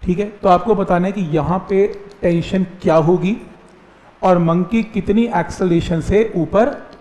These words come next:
accelerate कर रहे हैं। दोनों monkey का mass given है, एक का mass given है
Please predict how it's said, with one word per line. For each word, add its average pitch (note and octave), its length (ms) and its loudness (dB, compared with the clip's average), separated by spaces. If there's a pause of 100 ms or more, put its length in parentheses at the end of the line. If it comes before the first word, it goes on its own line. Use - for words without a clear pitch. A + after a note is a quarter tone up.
(380)
accelerate C#3 440 -8
कर A#2 120 -8
रहे G#2 160 -12
हैं। G#2+ 220 -14 (2000)
दोनों F3+ 260 0
monkey F3 240 0
का F3 100 2
mass E3 260 0
given D3 240 0
है, A#3 240 -4 (680)
एक F#3 260 2
का G3 100 4
mass F3+ 300 0
given E3+ 260 4
है F3 220 0